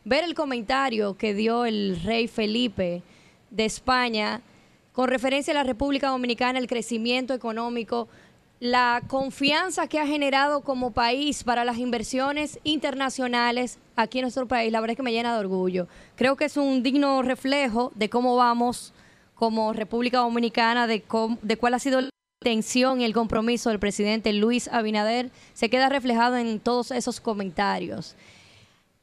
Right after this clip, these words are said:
Antes de pasar a otro tema, quiero aprovechar, en base al comentario que hacía mi colega Cristian Cabrera, el cual,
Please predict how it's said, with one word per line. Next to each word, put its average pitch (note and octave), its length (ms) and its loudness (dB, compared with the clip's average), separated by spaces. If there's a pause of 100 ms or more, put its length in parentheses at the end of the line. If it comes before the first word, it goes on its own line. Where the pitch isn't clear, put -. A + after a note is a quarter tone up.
(360)
Antes D#4 400 4
de D#4 240 4
pasar C#4+ 460 4
a C#4 100 6
otro C4+ 240 2
tema, G#3+ 380 0
quiero B3 220 -2
aprovechar, A#3 760 0 (480)
en G#3 300 4
base A#3+ 380 4
al A3 140 2
comentario A3 420 2
que A3+ 160 2
hacía G#3+ 260 0
mi A3 100 0
colega G3 720 0 (220)
Cristian B3 320 -4
Cabrera, G3+ 540 -2
el E3 120 -12
cual, F#3+ 640 -4